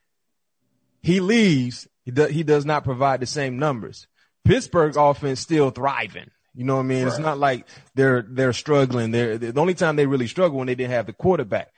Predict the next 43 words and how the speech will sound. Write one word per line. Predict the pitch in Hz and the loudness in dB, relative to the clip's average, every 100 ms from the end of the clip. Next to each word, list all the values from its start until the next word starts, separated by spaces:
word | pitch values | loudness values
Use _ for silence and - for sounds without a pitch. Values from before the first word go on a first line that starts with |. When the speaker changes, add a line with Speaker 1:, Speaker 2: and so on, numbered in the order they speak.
| _ _ | _ _
Speaker 1:
But | 113 | -6
they | 120 160 | -2 0
got | 175 160 | 0 0
Speaker 2:
Right. | 156 | 0
Speaker 1:
Big | 139 123 | -2 -4
Ben, | 190 185 135 - - - - | -2 0 -2 -8 -18 -16 -8
and, | 127 | -4
I | |
mean, | 127 123 113 | -2 -2 0
James | 151 160 147 | 2 0 -2
Conner | - 165 151 131 | 0 0 2 0
and | 123 | -4
Snell, | - 175 180 143 117 - - | -4 0 2 2 -2 -6 -4
they | 156 | -2
doing | 160 165 | 0 -2
what | 143 | -2
they're | 135 | -2
supposed | 127 120 170 196 | -4 -4 -4 -4
to | 123 | -8
do. | 110 107 | -10 -10
So | - 120 113 | -8 -8 -6
that | 120 | -6
tells | - 165 151 | -6 -4 -4
you | 127 | -4
so | 120 143 | -6 -8
much | 131 123 123 | -6 -6 -6
about | 113 120 - _ 107 | -2 -2 -2 _ -6
the | 127 | -4
culture | - 151 143 - 135 | 0 0 0 -2 -2
and | 120 113 | -2 -2
how | 131 123 | -2 -2
it | 110 | -4
just | 117 - | -8 -10
fits | - 151 - - _ - - | -2 0 -2 -8 _ -20 -16
certain | - 156 139 123 | 0 0 0 -4
people | 160 131 | -6 -4
the | 123 117 | -2 0
right | 123 117 | 2 0
way. | 127 143 123 92 | -2 -2 -4 -6
And | 117 | -8
when | 113 | -4
you | 123 | -2
get | 131 139 | 0 -2